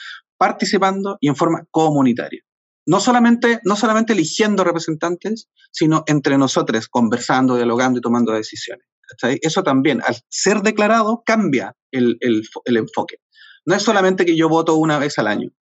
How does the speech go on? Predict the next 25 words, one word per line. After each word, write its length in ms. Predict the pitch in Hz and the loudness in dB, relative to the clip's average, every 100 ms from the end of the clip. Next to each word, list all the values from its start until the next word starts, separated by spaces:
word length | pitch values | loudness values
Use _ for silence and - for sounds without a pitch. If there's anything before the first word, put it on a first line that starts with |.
| - | -20
¿cachai? 320 | - 120 156 - - - - | -6 -6 -6 -14 -20 -20 -10
Porque 340 | 120 131 123 _ - | -4 -2 -4 _ -4
la 160 | 139 | 2
idea 180 | 139 196 | 2 2
justamente 460 | 202 226 202 214 220 | 0 -4 -2 -2 -2
es 60 | |
que 100 | 202 | -2
todos 340 | 165 254 254 - | 0 2 2 0
podamos 320 | 170 156 151 | 0 0 -4
asumir 400 | 139 131 120 110 - _ _ - | -4 0 0 0 -6 _ _ -6
las 200 | 120 120 | -4 -2
tareas 360 | 120 113 113 113 | 0 2 0 0
de, 420 | 110 107 104 98 - - | 0 0 -2 -4 -6 -6
de 420 | 117 104 104 107 | -4 -2 -4 -6
democráticas, 680 | 120 120 113 110 107 - - - | -2 0 2 0 -4 -10 -20 -20
¿cachai? 380 | - - - 165 _ - | -20 -12 -12 -12 _ -4
De 80 | 135 | 0
alguna 240 | 147 370 | 2 4
manera, 380 | 180 151 104 82 _ | 2 2 -2 -6 _
¿no? 180 | 123 143 | -6 -4
Más 200 | 139 107 110 - | -2 -4 -6 -10
ordenado, 680 | 131 131 147 127 123 117 101 | -4 0 2 2 2 0 -4
etcétera, 360 | - 101 110 | -6 -4 -4
como 220 | 98 - - | -6 -12 -18
lo 160 | 101 | -18